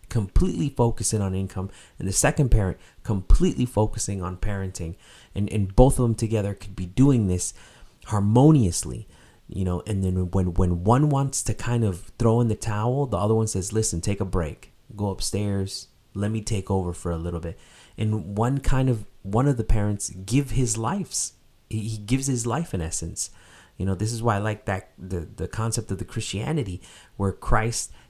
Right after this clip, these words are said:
gives his life so that others may find their life. And, and a, and a husband or a wife will do that. When they see the other one's tired or burnt out, they, they throw in some extra time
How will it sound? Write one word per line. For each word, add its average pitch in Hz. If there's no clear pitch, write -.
gives 156
his 143
life 123
so -
that 101
others 143
may 104
find 85
their 85
life. 90
And, 120
and 123
a, 107
and 117
a 104
husband 160
or 104
a 107
wife 117
will 104
do 117
that. 85
When 110
they 117
see 143
the 123
other 123
one's 113
tired 113
or 92
burnt 110
out, 117
they, 104
they 110
throw 151
in 147
some 123
extra 120
time 92